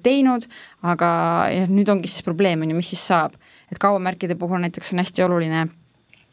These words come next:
see, et, et kui sa esimesena seda ära ei registreeri, keegi jõuab sinust ette, noh, siis on nagu keeruline midagi siin enam ette võtta, et sõltuvalt asjaoludest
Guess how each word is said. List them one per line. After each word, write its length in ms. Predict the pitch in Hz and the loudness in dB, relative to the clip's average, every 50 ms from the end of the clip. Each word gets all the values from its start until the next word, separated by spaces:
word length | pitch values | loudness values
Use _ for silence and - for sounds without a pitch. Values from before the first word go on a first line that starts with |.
| - - - | -12 -10 -8
see, 360 | - - 220 196 185 185 180 175 | -2 0 2 4 4 4 2 0
et, 120 | 175 - 180 | 0 -4 -6
et 80 | 170 - - | -6 -2 0
kui 160 | 185 175 175 | 0 2 2
sa 140 | 170 185 175 185 | 2 2 2 2
esimesena 500 | 202 202 196 190 175 175 175 190 175 175 | 2 2 2 2 2 0 0 0 0 -2
seda 140 | 175 - 196 196 | 0 0 0 2
ära 100 | 190 175 | 2 2
ei 80 | 180 180 | 2 0
registreeri, 520 | 175 175 185 - - - 254 247 233 220 196 - | -2 -4 -6 -4 0 2 2 2 2 0 0 0
keegi 280 | 190 185 175 175 175 | -2 -2 0 0 0
jõuab 140 | 175 175 - | 0 0 0
sinust 280 | - 185 190 180 - - | 0 -2 -2 0 2 2
ette, 260 | 247 247 - - 185 175 | 0 0 0 -4 -2 0
noh, 100 | 175 175 | 0 0
siis 160 | - 185 - - | 0 -2 -2 0
on 60 | 175 170 170 | 0 0 0
nagu 180 | 165 170 175 160 170 | 0 -2 -4 0 2
keeruline 520 | 208 202 208 185 175 156 156 156 160 165 165 | 4 4 4 4 2 0 0 -2 -2 0 -2
midagi 340 | 160 156 160 151 - - - | 0 0 -2 -2 -2 -6 -4
siin 140 | 160 160 160 | 0 0 2
enam 160 | 160 160 165 | 2 2 2
ette 260 | 175 180 - - - 131 | 0 0 -2 -4 -2 -2
võtta, 280 | 160 170 - - 165 | -2 -4 -4 -6 -6
et 140 | - - - - | -4 -6 -6 0
sõltuvalt 440 | - 202 180 - - 180 175 175 - 233 | 0 0 0 2 -2 -2 0 2 2 2
asjaoludest 560 | 262 - - 196 185 175 180 180 185 - - | 2 2 0 0 0 0 -2 -2 -4 -4 -10